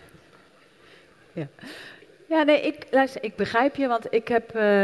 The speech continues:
hè, ik vind soms bij, bij schrijvers of bij, bij journalisten heel vaak dat ze makkelijk aan de zijlijn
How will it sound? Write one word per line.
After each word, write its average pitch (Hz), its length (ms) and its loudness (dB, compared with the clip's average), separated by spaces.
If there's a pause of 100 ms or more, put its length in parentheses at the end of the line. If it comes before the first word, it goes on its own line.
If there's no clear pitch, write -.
(420)
hè, 233 200 0
ik - 120 -8
vind 220 200 -12
soms 233 260 -10
bij, 185 220 -2
bij 175 160 0
schrijvers 262 680 0
of 196 160 -8
bij, 180 300 -2
bij 175 200 -2
journalisten 190 680 0
heel 220 180 0
vaak 196 240 -8
dat 190 160 -8
ze 196 100 -12
makkelijk 208 380 -4
aan 196 100 -4
de 180 80 -8
zijlijn 196 520 -2